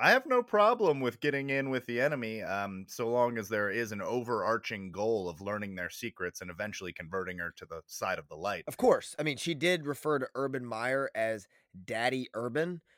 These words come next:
Speaker 2: and I, I, I
Speaker 1: Oh.
Speaker 2: asked for the check, and that's, you're
Speaker 1: Oh.
Speaker 2: taking that.
Speaker 1: Oh, boy. Well, we're unfortunately not gonna be able to post this pod because I, I'm throwing up internally.
Speaker 2: I'm ju-, just in disgust. But, you know, watching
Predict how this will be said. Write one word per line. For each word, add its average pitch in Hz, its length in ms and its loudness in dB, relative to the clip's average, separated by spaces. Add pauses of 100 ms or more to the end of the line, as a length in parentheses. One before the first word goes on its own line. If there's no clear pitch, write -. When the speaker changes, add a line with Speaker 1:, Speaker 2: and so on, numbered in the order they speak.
(140)
Speaker 2:
and 117 220 -2
I, 107 160 -4
I, 131 40 4
I 143 200 8
Speaker 1:
Oh. 143 40 8
Speaker 2:
asked 147 240 6
for 139 100 -2
the 104 80 -4
check, - 400 -6 (100)
and 131 140 -2
that's, 131 240 -2
you're 131 260 2
Speaker 1:
Oh. 139 60 2
Speaker 2:
taking 151 260 4
that. 80 220 -12 (1040)
Speaker 1:
Oh, 82 320 -4
boy. 80 340 -6
Well, 95 300 0
we're 104 220 2
unfortunately 98 580 -4
not 92 160 -4
gonna 87 100 -14
be 85 80 -6
able 85 160 -4
to 80 60 -14
post 85 320 -10
this 90 180 -8
pod 76 340 -6
because 78 380 -14 (400)
I, 80 140 -10 (120)
I'm 87 240 -10 (300)
throwing 101 460 0
up 95 180 0
internally. 87 680 -4
Speaker 2:
I'm 139 140 -4
ju-, 139 120 -6
just 147 300 -2
in 156 140 0
disgust. 127 520 0
But, 190 160 2
you 196 60 -2
know, 160 320 6
watching 139 540 0